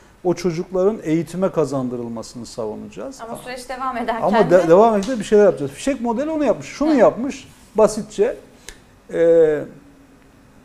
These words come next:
Speaker 1: e, işte bu tür sanayi sitelerine, e, iş yeri hekimlik merkezleri kurmak. Fiilen,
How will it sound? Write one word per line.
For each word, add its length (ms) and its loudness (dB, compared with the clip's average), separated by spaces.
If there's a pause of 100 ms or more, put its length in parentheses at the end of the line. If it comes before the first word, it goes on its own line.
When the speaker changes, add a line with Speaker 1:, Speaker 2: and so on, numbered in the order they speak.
(680)
Speaker 1:
e, 420 -2 (160)
işte 380 -6 (260)
bu 300 -8
tür 120 -2
sanayi 380 0
sitelerine, 580 -2 (760)
e, 380 -6 (600)
iş 260 -8
yeri 180 0
hekimlik 720 -4
merkezleri 640 -4 (140)
kurmak. 360 -10 (360)
Fiilen, 460 -2